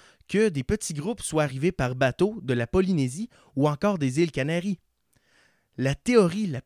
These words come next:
plus répandue reste toutefois la migration à partir du nord-est de l'Asie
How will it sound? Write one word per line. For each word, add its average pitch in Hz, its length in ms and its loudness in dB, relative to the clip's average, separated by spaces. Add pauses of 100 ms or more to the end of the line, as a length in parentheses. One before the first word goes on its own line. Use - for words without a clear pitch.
(100)
plus 226 200 6
répandue 151 560 -2
reste 170 300 -2
toutefois 175 340 -2
la 127 160 0
migration 156 680 -2 (240)
à 123 120 -2
partir 180 420 -4
du 131 160 -4
nord-est 156 480 0
de 127 60 0
l'Asie 117 420 -4